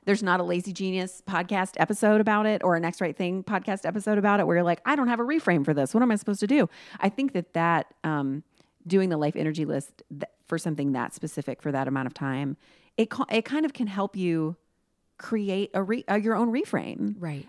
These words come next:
Speaker 1: Um,
Speaker 2: Yes.
Speaker 1: specifically for what you need right then, which again is, like, more than half the battle. And then it's not really a battle anymore. It's like, "Oh, this is what this is. This is why this matters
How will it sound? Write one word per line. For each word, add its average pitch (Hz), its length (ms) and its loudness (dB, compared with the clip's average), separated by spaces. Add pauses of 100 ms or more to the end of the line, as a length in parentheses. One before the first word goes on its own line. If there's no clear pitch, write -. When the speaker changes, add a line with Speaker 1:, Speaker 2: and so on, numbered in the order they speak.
(100)
Speaker 1:
Um, 175 440 0
Speaker 2:
Yes. - 80 -14
Speaker 1:
specifically - 640 -4
for 247 160 0
what 233 180 2
you 226 140 0
need 254 260 2
right 156 200 0
then, 139 420 -2
which 196 180 -2
again 233 400 -2
is, 196 160 -6
like, 175 300 -4 (600)
more 220 300 2
than 208 140 0
half 151 260 -8 (220)
the 151 100 -4
battle. - 500 -8
And 220 120 2
then 247 80 0
it's 240 100 -8
not 226 160 -4
really 196 180 0
a 180 40 0
battle 175 320 -2
anymore. - 400 -10
It's - 120 -8
like, 196 160 -4
"Oh, 180 280 -8 (540)
this - 180 -12
is 185 100 -12
what - 120 -10
this - 180 -12
is. - 300 -14
This 269 180 -4
is 156 100 -8
why 131 140 -2
this 123 180 -6
matters 120 460 -4